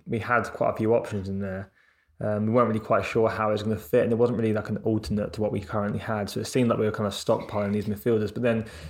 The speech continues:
just after we switched, and I think as soon as we switched to that four three three and we were re-, relying on more,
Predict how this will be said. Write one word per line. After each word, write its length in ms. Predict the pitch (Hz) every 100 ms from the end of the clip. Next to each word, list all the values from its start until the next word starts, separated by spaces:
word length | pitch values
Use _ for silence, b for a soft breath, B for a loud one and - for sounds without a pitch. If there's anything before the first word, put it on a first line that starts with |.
| B
just 260 | - 123 -
after 300 | 123 123 117
we 100 | 107
switched, 400 | - 127 117 -
and 100 | 113
I 20 |
think 140 | 147 147
as 120 | 143
soon 140 | 135
as 60 | 117
we 80 | 113
switched 300 | - 120 -
to 40 |
that 180 | 113 107
four 160 | 117 113
three 220 | 113 104
three 260 | - 123
and 80 | 107
we 80 | 104
were 140 | 104
re-, 260 | 101 107 85
relying 460 | 113 110 110 107 101
on 80 | 101
more, 480 | 101 104 104 101